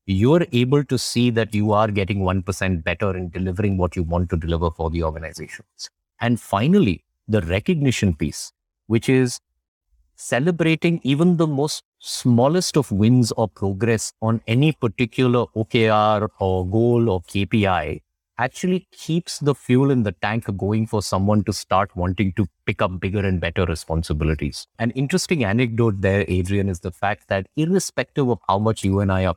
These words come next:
paid, no matter how good our laptop is or the infrastructure I work on is, no matter how my managers and my leaders are, for a knowledge worker, their engagement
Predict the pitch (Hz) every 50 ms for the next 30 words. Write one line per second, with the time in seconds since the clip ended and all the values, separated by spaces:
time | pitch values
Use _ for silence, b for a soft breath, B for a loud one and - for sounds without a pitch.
0 | - _ 87 85 82 82 80 - _ _ _ _ _ - 113 120 131 135 139 139
1 | 139 139 131 - - - - 113 120 120 110 101 117 117 - - 98 98 90 85
2 | 80 80 - _ - 101 87 - 95 90 87 85 - - - 98 101 98 98 98
3 | 95 95 - - 110 - - - - - - - 110 101 95 90 82 76 82 85
4 | 90 87 - 90 87 82 80 78 82 - - - _ _ _ - 113 113 120 127
5 | 135 123 - - 123 139 131 107 92 101 101 101 95 90 82 87 92 98 95 104
6 | 104 95 92 101 92 85 82 76 73 85 95 95 101 92 82 80 76 76 - -
7 | _ _ _ _ _ _ _ _ _ - - 143 151 196 226 220 143 117 107 113
8 | 117 107 98 87 90 90 90 - - 87 76 - _ _ _ _ _ _ 98 85
9 | - 117 139 165 185 - - _ _ _ _ _ _ _ _ _ 110 117 120 107
10 | 110 123 135 127 - 127 120 101 87 -